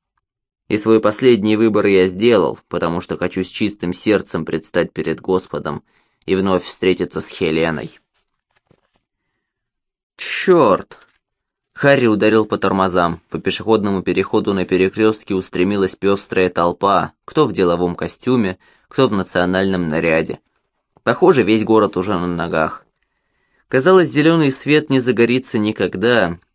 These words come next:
Наконец Харри отпустил сцепление и нажал на газ. Найдя место для парковки на Вибесгате, Харри вышел из машины и, подойдя к двери многоквартирного дома, где жил Фёуке, позвонил.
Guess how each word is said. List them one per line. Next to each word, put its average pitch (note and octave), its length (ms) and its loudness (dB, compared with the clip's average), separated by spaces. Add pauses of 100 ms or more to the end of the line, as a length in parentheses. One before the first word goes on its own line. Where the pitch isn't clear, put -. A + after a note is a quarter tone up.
(200)
Наконец G2+ 460 0
Харри G2+ 320 0
отпустил G2 520 -2
сцепление F#2 720 0
и F2+ 80 -4
нажал F2+ 340 -2
на F2 180 -4
газ. E2 380 -4 (840)
Найдя C3 300 4
место D#3 320 2
для C3+ 140 0
парковки C3+ 500 0
на B2+ 180 2
Вибесгате, G2+ 840 0
Харри G2+ 380 -2
вышел F#2 380 -2
из E2 100 -4
машины G2 600 -2
и, G2 120 -4
подойдя F2 440 0
к F#2 80 -6
двери F2+ 320 2
многоквартирного F2+ 880 -2
дома, F2+ 320 0
где F2+ 220 -4
жил E2+ 180 -6
Фёуке, G2 640 0
позвонил. E2+ 640 -4